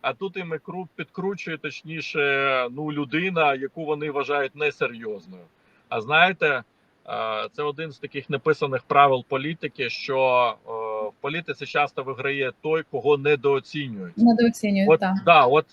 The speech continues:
Speaker 1: Трамп недооцінив Зеленського, вирішив йому там оці виписувати: там: «Ви нам винні п'ятсот мільярдів». А вирішив,
Speaker 2: Мгм.
Speaker 1: що не п'ятсот мільярдів і не винні, і що невідомо, хто кому винний, і невідомо, коли це ще буде, врешті-решт, да?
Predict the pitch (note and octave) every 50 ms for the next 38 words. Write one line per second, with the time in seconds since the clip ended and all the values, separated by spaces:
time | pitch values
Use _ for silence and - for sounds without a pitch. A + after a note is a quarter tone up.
0 | _ - F3+ F3+ F#3 F#3 F3 - - E3+ E3+ D3 E3 F3 E3+ - - G3 F#3 G3
1 | A#3 B3+ A3 - _ _ - C3+ B2+ B2+ D#3 D3+ D3 C#3 B2+ A#2+ - _ - A#2+
2 | A#2 A2 A2+ D#3 F#3+ G#3 G#3 F3+ - - E3 - - D3 D3 C#3+ D#3 E3+ E3+ -
3 | - C#3+ C#3 C#3 C3+ C3 - - D3+ C#3+ B2 C#3 C#3 - E3 D#3+ - - D3+ C3+
4 | C3 B2 - C3 - - B2 A#2+ A2+ B2 D3+ D#3 D#3 D3 C#3 B2 A2 C3 D3+ D#3+
5 | D#3 D3+ - - C3+ - - D3 - - D3 D3 C#3+ C#3 C3 A#2 G#2 F#2+ F2+ D#2+
6 | F2+ E2+ _ _ _ _ _ _ _ _ _ _ - - B2+ B2+ D#3 F3 B3 -
7 | A#2+ - - D#3+ D#3 - - E3 D#3+ D#3+ D3 - D#3+ - - F3+ F3+ - - F#3+
8 | F3+ F3+ F3+ F3 F3 F3 E3 D3+ E3+ F3+ E3+ - _ _ _ _ _ _ _ -
9 | D#3 E3 E3+ D#3+ D#3+ D3 B2+ C3+ D#3 D#3 D3+ D3+ D#3 D#3+ E3+ F#3+ E3+ E3 - -
10 | F#3+ F3 E3+ F3 F3 E3+ D3+ F3 E3+ D#3 D3+ - - E3+ D3 - D#3+ D3 C#3+ D3
11 | C3+ A#2+ C#3+ D3 C3+ C3 C3 C#3 D#3+ F3 E3+ - D#3 D3+ D3+ D#3 D#3 D3+ D#3 C#3+
12 | F#3 F#3 F3+ F3 - D#3 D#3+ D3+ F#3 - - E3+ D#3 - F#3 E3 E3+ F3+ D3+ B2
13 | B2+ A2 A#2 A2 G#2+ - - - B2 A2+ G#2+ G2+ F#2 F#2 - - A2+ A#2 C3+ C#3+